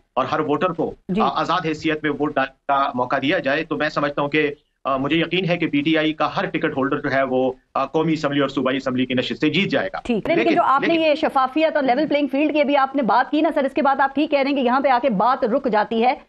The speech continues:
Speaker 2: कि अब मसला ये ना कि ये आप लोगों को मिले भी, क्योंकि सर अभी आपने देखा कि शाह महमूद कुरैशी साहब साइफर में केस में उनकी जमानत हुई और नौ मई के मुकदमात में उनको गिरफ्तार किया गया और जिस तरह हतक आमेज अंदाज में और बहुत ही गैर महजब अंदाज में उनकी गिरफ्तारी की गई है।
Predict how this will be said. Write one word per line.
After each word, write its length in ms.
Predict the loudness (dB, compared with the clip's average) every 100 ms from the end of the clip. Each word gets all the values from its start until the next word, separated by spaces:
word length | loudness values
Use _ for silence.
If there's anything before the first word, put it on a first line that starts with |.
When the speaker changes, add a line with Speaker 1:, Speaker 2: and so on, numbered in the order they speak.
| _ _
Speaker 2:
कि 60 | 2
अब 340 | 4 4 2
मसला 260 | 0 0 2
ये 140 | 2
ना 80 | 2
कि 100 | 2
ये 80 | 4
आप 240 | 4 4
लोगों 160 | 2 2
को 100 | 2
मिले 320 | 2 4 4
भी, 180 | 2 -2 -6 _ 0
क्योंकि 180 | 2
सर 80 | 4
अभी 160 | 4 4
आपने 200 | 2 2
देखा 200 | 2 2
कि 100 | 0
शाह 180 | 0 2
महमूद 260 | 2 2
कुरैशी 280 | 2 2 2
साहब 320 | 2 2 0 _
साइफर 260 | -2 2 2
में 200 | 2 2
केस 220 | 2 2
में 60 | 2
उनकी 160 | 2
जमानत 380 | 2 2 2 2
हुई 100 | 2
और 80 | 2
नौ 140 | 2
मई 100 | 2
के 80 | 2
मुकदमात 380 | 0 2 2 2
में 80 | 0
उनको 120 | 0
गिरफ्तार 360 | 0 2 0 2
किया 200 | 0 2
गया 140 | 2
और 60 | 0
जिस 160 | 0
तरह 140 | 2 0
हतक 240 | 0 2
आमेज 300 | 2 2 2
अंदाज 320 | 2 2 2
में 160 | 0 -2 -4 _ -2
और 200 | 2 2
बहुत 260 | 4 2 2
ही 100 | 2
गैर 180 | 2 2
महजब 480 | 2 2 2 0
अंदाज 300 | 0 2 2
में 80 | 2
उनकी 180 | 0 0
गिरफ्तारी 400 | 0 2 0 0
की 120 | 0
गई 160 | 0 2
है। 160 | 2